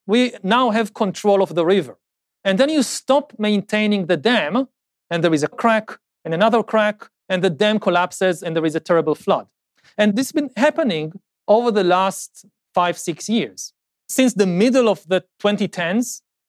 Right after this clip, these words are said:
you see a continuing deterioration in the maintenance of all these institutions. And it began with the very countries which were the leaders in building the global order, Britain, the United States.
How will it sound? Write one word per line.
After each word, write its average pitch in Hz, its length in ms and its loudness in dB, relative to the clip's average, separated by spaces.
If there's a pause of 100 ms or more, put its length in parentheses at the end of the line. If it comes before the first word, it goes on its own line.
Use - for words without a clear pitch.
(100)
you 196 200 2
see 233 520 0
a 175 320 0
continuing 233 580 2
deterioration 180 960 2 (800)
in 190 160 0
the 190 80 2
maintenance 185 960 0
of 180 280 -2
all 220 440 2
these 175 580 -2
institutions. 170 880 -6 (840)
And 220 180 2 (100)
it 214 100 -2
began 208 340 2
with 226 160 2 (120)
the 220 100 4
very 226 360 2
countries 220 720 -4 (260)
which 202 300 0
were 190 160 2
the 165 100 0
leaders 165 560 2
in 160 200 -2
building 190 500 0 (260)
the 180 160 -2
global 185 420 2
order, 165 500 0 (240)
Britain, 233 360 0
the 170 80 -2
United 170 240 -4
States. - 480 -4